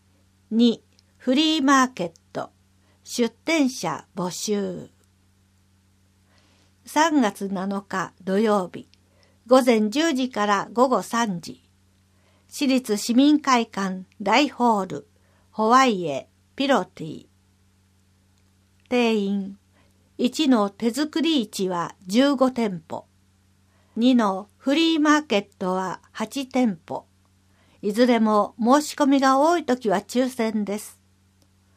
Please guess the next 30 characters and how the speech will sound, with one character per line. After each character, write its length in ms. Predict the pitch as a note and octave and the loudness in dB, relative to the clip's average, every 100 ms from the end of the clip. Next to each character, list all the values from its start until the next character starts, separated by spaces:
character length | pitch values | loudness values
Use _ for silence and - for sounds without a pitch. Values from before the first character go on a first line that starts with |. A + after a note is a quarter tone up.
| _ _ _ _ - | _ _ _ _ 0
申 200 | A#3+ C#4 | 4 4
し 180 | C4+ - | 2 -6
込 180 | A#3 A3 | -2 -2
み、 260 | G#3 G3 _ | -2 -6 _
問 220 | - C4+ D#4 | -2 -2 2
い 60 | |
合 100 | C#4 | 0
わ 120 | B3+ | 0
せ 140 | A#3+ G#3 | -4 -10
先。 480 | G3 F3 - C3 - _ _ _ _ _ _ _ _ _ | -10 -12 -14 -18 -18 _ _ _ _ _ _ _ _ _
一 260 | G#3 G#3+ D4+ | -10 -6 -2
月 260 | D4+ D4 B3+ | -2 -4 -6
三 320 | C#4 C#4 B3 | 0 2 2
十 300 | G#3 G#3 G3+ | 2 0 -2
一 300 | F#3+ - A#3 | -4 -2 0
日 440 | A#3 G#3+ G#3+ G3+ | 0 -2 -8 -6
土 220 | G3 G#3+ B3+ | -2 2 2
曜 260 | F4 E4+ | 4 2
日 160 | A3+ G#3 | 0 -2
ま 180 | G3 A3 | -2 -4
で 160 | F#3 | -4
に 220 | F#3 F#3+ - _ _ _ - | -4 -8 -12 _ _ _ -6
直 120 | G3+ | -6
接 560 | - - G#3+ - G3 - _ | -6 -6 -6 -6 -10 -10 _
ま 160 | G#3+ G#3 | -4 -2
た 160 | D4 | 0
は 140 | D#4 F#3+ | 2 2
電 300 | F#3+ B3 A3+ | 4 4 4
話 160 | G#3+ | 0
で、 240 | G#3 G#3 | -2 -6